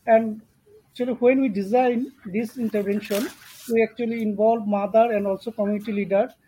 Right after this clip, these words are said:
We organize several sessions with mother-to-mother support group member and community leader and also husband,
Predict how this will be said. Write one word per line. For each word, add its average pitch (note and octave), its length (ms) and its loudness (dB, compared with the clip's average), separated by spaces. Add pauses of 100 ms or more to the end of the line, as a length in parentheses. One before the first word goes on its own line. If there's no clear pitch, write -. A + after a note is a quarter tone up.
(240)
We A3 180 0
organize G#3+ 520 0 (200)
several A#3+ 360 0
sessions G#3+ 520 -4
with G#3 200 -4
mother-to-mother G3 600 -6
support F#3+ 420 -10
group G3 180 -12
member F#3+ 220 -6
and F#3+ 220 -4
community F#3 420 -10
leader F#3+ 300 -6
and F#3 180 -8
also F#3 280 -14
husband, F#3 480 -12